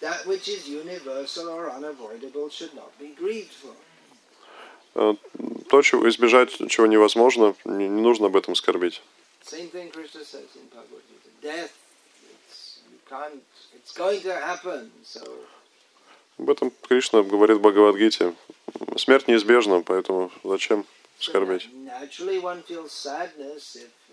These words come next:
Speaker 1: a loved one passes away.
Speaker 2: Естественно, человек, э, испытывает печаль, когда, э, он расстается с любимым.
Speaker 1: But it's not something that you just, you just completely lose your mental equilibrium, you stop all your work,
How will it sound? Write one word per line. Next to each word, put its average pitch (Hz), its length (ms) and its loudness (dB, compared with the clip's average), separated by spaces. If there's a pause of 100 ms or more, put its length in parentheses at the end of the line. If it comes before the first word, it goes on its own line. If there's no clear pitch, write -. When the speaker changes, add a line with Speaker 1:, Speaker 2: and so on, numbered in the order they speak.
(240)
Speaker 1:
a 127 160 -20
loved 135 220 -18
one 127 280 -16 (260)
passes 113 420 -20
away. - 220 -20 (640)
Speaker 2:
Естественно, 120 560 2
человек, 113 360 6
э, 104 40 0 (560)
испытывает 101 440 4
печаль, 123 380 4
когда, 95 440 6 (280)
э, 87 260 -10 (800)
он 98 220 -2
расстается 98 540 4
с - 120 -2
любимым. 87 360 0 (280)
Speaker 1:
But 151 120 -18
it's 165 180 -18
not 185 180 -16
something 160 500 -18
that 135 180 -16
you 127 100 -20 (120)
just, - 300 -20 (200)
you 135 120 -20
just - 180 -18 (240)
completely 131 800 -18 (120)
lose 135 380 -18
your 117 140 -20 (100)
mental 123 300 -20
equilibrium, 127 680 -20
you 113 120 -20
stop - 420 -20
all 127 140 -20
your 107 420 -20
work, 131 180 -20